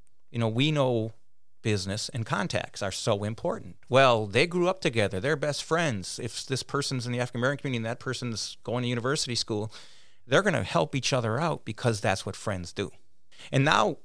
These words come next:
when you have a diversity and inclusion initiative, you don't have to unlearn anything. You already know it. You're like, "What kind of nonsense is this?" Right? I learned that in, when I was eight.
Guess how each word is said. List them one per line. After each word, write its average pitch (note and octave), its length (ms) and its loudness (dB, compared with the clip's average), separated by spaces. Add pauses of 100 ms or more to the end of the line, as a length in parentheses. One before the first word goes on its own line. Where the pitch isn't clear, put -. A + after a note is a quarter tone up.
(140)
when C3+ 160 -2
you C#3 80 2
have C3+ 120 4
a A#2+ 40 -2
diversity B2+ 420 0
and A#2 80 0
inclusion E3 400 0
initiative, A#2+ 320 2
you - 20 -4
don't F#3+ 80 0
have E3+ 80 0
to A2 100 0
unlearn B2 360 2
anything. A2 580 0
You F3+ 140 6
already D#3 200 8
know A3+ 260 8
it. - 180 -8 (600)
You're C3+ 120 4
like, B2 200 8
"What E3 180 4
kind G#3 160 2
of D#3 60 4
nonsense D#3+ 480 -2
is F#2 180 -2
this?" - 460 -2 (500)
Right? A#2+ 300 -2 (140)
I A2 100 0
learned C3 280 0
that B2 160 4
in, A2 180 -2
when A#2 180 0
I B2 60 0
was G#2 140 2
eight. D#3+ 360 2